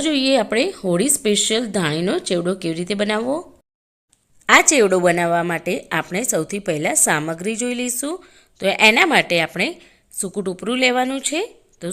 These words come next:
સૂકા ટોપરાને આ રીતે સમારી લઈશું. દાળિયા લઈશું.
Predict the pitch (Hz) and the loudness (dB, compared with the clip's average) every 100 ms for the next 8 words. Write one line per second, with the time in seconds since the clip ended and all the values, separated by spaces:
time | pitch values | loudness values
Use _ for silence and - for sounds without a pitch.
0 | - 180 330 349 247 180 165 160 165 160 | -8 -6 -4 -2 -4 -2 -2 -2 -4 -6
1 | 160 147 226 311 - 151 147 143 139 131 | -6 -6 -6 -4 -4 -6 -8 -8 -10 -10
2 | - 135 - - _ _ _ _ - 160 | -10 -12 -20 -20 _ _ _ _ -12 0
3 | 175 170 196 202 226 226 - 311 | 2 4 4 4 2 -2 -4 -6